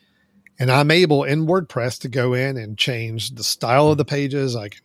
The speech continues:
change the layout, what pieces are on top of another piece. I can add in some functionality like podcast players and icons and links and video clips and anything else I want to do.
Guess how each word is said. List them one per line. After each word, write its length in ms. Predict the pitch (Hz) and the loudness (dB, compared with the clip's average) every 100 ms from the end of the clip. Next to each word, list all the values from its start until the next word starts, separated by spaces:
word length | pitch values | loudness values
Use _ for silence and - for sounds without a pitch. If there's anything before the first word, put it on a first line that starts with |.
| - | -10
change 560 | 135 110 107 107 - _ _ - | -10 -8 -10 -10 -12 _ _ -6
the 80 | |
layout, 640 | 117 113 127 147 147 156 - _ _ _ _ _ - | -4 0 2 4 2 -4 -10 _ _ _ _ _ -12
what 460 | 113 127 143 - | 0 2 2 0
pieces 480 | - 151 139 156 127 | -4 -2 0 0 2
are 80 | 131 | 0
on 100 | 131 | 0
top 240 | 135 135 | 0 -2
of 140 | 131 123 | 0 0
another 320 | 127 131 127 | 2 2 0
piece. 600 | 139 127 127 127 - - | -2 -4 -2 -4 -8 -8
I 140 | 123 | -10
can 160 | 113 107 - | -10 -14 -4
add 240 | 135 139 | 2 2
in 200 | 135 139 | 2 -2
some 180 | 131 131 | -4 -6
functionality 880 | - 135 - 127 120 123 123 127 120 | -2 -4 -2 -4 0 0 2 0 -2
like 320 | 104 104 - _ _ - - - 101 | -6 -12 -16 _ _ -20 -18 -16 -4
podcast 540 | - 147 - 135 120 | 0 0 2 0 0
players 500 | - 127 127 123 113 | -2 0 2 0 -2
and 120 | 110 107 | -6 -6
icons 640 | 143 147 143 127 123 120 107 | -2 0 0 -2 -2 -4 -6
and 120 | 98 | -6
links 600 | 135 156 127 - - - | 0 0 -2 -6 -6 -4
and 260 | 104 101 104 | -8 -14 0
video 360 | 151 151 143 | 2 4 2
clips 520 | - 156 143 - - | 0 -2 -2 -4 -8
and 220 | 127 104 120 | -8 -12 -2
anything 340 | 165 170 180 | 0 2 0
else 140 | 160 | 0
I 60 | 151 | 0
want 160 | 151 131 | -2 -2
to 40 | |
do. 360 | 127 156 113 | 0 0 0